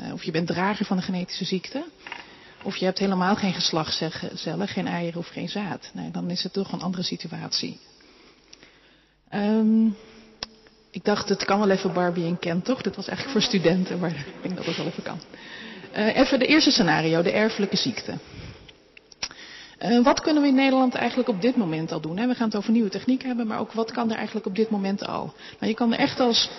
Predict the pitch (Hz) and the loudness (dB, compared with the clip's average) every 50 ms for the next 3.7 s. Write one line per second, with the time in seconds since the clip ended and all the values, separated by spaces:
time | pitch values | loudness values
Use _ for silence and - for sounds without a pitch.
0 | - - - - 240 240 254 262 - - 220 214 - - 302 294 - - 185 190 | -14 -6 -2 0 2 4 4 4 2 2 -2 0 0 2 2 2 2 2 2 2
1 | 202 - - 220 214 202 196 196 196 214 226 254 254 - - - 175 170 165 175 | 0 -2 -4 -6 -4 -2 -2 0 2 2 2 2 0 -2 -4 -4 -2 -2 -2 0
2 | 214 226 233 262 269 - 208 214 214 220 220 220 208 - - - 190 185 - 180 | 2 4 6 6 6 4 2 2 4 2 2 2 -2 -4 -2 -2 -2 -2 -2 -2
3 | 175 170 - 180 - - 247 - - - 311 359 370 | -2 -2 -2 -2 -2 -4 -4 -4 -2 -2 -2 -2 -2